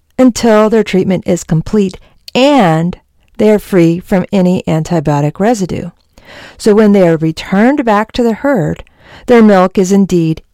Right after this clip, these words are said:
antibiotic free. Milk from the farm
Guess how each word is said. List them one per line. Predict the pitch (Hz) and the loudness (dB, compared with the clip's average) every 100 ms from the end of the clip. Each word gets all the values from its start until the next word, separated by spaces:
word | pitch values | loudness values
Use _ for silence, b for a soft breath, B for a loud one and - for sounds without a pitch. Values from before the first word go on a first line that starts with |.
| _ | _
antibiotic | 202 180 180 196 180 - - 170 156 147 156 - | -2 0 0 -2 -4 -4 -4 -2 0 -2 -6 -10
free. | - 220 - _ _ _ _ _ b b b b b b b _ _ _ _ _ | -6 -4 -4 _ _ _ _ _ b b b b b b b _ _ _ _ _
Milk | 214 233 269 320 330 - - _ _ _ _ _ | 2 4 6 2 -2 -12 -20 _ _ _ _ _
from | - 339 | -4 -2
the | 392 | -2
farm | - 262 240 220 | 2 2 4 2